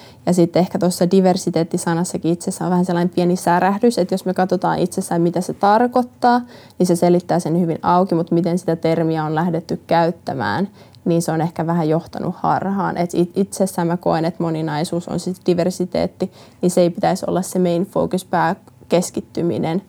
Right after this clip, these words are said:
vaan enemmän siinä, että miten me luodaan just esimerkiksi Vantakin mainitsi sen inklusiivisen työympäristön tai yhteisön, mikä tarkoittaa sitä, että me luodaan kulttuuri, mikä on avoin ja hyväksyvä. Ja sen lisäksi, miten me luodaan sit niitä mahdollisuuksia eri taustoista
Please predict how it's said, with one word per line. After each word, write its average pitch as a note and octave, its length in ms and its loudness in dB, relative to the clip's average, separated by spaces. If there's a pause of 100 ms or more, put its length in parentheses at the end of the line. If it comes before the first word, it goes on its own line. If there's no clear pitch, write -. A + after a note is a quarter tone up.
vaan E3 140 0
enemmän D#3+ 360 0
siinä, E3 240 -4
että E3 140 -6
miten E3 180 -2
me E3+ 80 -4
luodaan D#3 340 -2
just G3 160 -6
esimerkiksi G3+ 520 -6
Vantakin G3+ 300 -4
mainitsi G3 300 -4
sen F#3+ 160 -2
inklusiivisen F#3+ 800 -2
työympäristön G3+ 880 -2
tai G3 140 -2
yhteisön, - 680 -4 (340)
mikä F3+ 220 2
tarkoittaa F3 460 0
sitä, F3 180 -4
että F3+ 140 -4
me F3+ 60 0
luodaan F3+ 400 2
kulttuuri, F#3 800 -2 (260)
mikä F#3 200 2
on F#3 100 -2
avoin F3+ 500 0
ja F3+ 80 0
hyväksyvä. F#3+ 760 0 (300)
Ja F#3 80 2
sen F3 200 2
lisäksi, F#3 320 0
miten E3+ 180 -2
me - 80 -4
luodaan E3+ 320 -2
sit F#3+ 160 -10
niitä G3+ 200 -2
mahdollisuuksia F#3 840 0
eri F#3+ 200 -2
taustoista - 500 -4